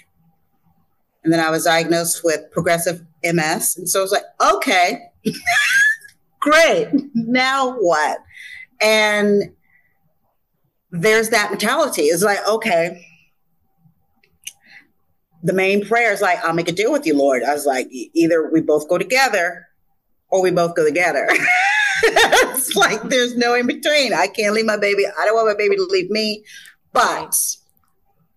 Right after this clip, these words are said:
um, I trust you if he has to leave because I know where he's going. I cannot leave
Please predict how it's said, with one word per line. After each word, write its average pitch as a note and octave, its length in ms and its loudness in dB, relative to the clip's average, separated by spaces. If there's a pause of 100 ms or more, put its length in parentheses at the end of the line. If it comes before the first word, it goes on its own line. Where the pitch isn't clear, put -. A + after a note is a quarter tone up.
(720)
um, E3+ 600 -2 (100)
I F3 160 -4
trust - 420 -2
you D#3+ 280 -2
if E3+ 320 -2 (100)
he G3+ 320 -2
has D#3 320 -4
to E3+ 100 -2
leave - 720 -4 (1200)
because F3+ 240 -2
I F3 60 0
know F3 160 0
where E3+ 120 0
he's E3+ 220 -2
going. B2+ 460 -2 (1200)
I D#3+ 320 -4
cannot G3 500 -2
leave A2+ 720 -4